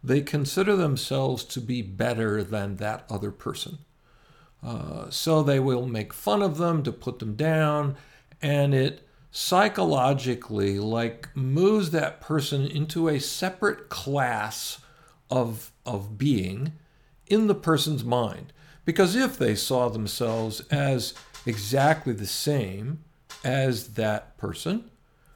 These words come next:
uh, and identified with them completely,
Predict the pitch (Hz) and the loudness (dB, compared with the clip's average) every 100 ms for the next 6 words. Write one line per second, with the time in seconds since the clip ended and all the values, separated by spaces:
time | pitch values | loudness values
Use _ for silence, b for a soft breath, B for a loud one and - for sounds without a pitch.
0 | b b b 151 160 160 160 - - - | b b b 0 4 4 2 -2 -16 -12
1 | - 135 135 120 127 165 139 135 120 117 | -4 0 0 2 2 2 2 0 0 0
2 | 117 - 95 - 95 156 160 160 160 | -4 -4 -8 -8 -8 -6 -4 -2 -4